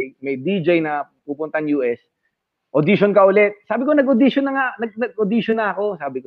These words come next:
sa kanya. "Sige, ulit, ulit tayo, ulit." Ayun, nakalusot. Ay, sorry, sorry, sorry, sorry. Nalilito na ako.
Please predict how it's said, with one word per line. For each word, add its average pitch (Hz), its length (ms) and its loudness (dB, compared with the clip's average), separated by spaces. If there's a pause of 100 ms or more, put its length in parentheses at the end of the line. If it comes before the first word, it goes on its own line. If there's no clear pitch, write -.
sa 123 80 -10
kanya. 123 320 -12 (1400)
"Sige, 202 240 6
ulit, 208 320 6
ulit 202 240 4
tayo, 190 320 4
ulit." 170 400 -4 (1120)
Ayun, 208 240 4
nakalusot. 247 560 2 (1400)
Ay, 240 160 4
sorry, 233 240 6
sorry, 202 320 2
sorry, 180 240 2
sorry. 147 320 -4
Nalilito 139 480 -4
na 147 160 0
ako. 143 240 -6